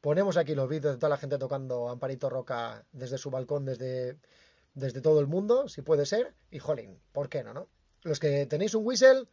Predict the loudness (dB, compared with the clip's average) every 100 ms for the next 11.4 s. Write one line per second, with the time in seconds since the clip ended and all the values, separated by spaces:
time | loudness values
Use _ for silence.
0 | _ -10 -6 0 2 0 -4 -6 -6 -8
1 | -10 -14 -12 -12 -12 -16 _ -12 -10 -12
2 | -10 -6 -4 -2 -2 -2 -4 -2 -4 -4
3 | -10 -12 -16 -18 -20 _ _ _ _ _
4 | _ _ 2 4 4 -2 _ -10 -8 -4
5 | 4 6 10 8 8 4 4 2 2 2
6 | 2 0 -12 _ -14 -8 -2 -2 -2 -6
7 | -12 -20 _ -4 0 2 2 2 2 2
8 | 0 -2 _ 0 4 4 2 -6 _ _
9 | _ _ _ _ -20 -20 -20 _ _ 0
10 | 6 8 8 6 2 -2 -6 -6 -6 0
11 | 2 2 -4 -12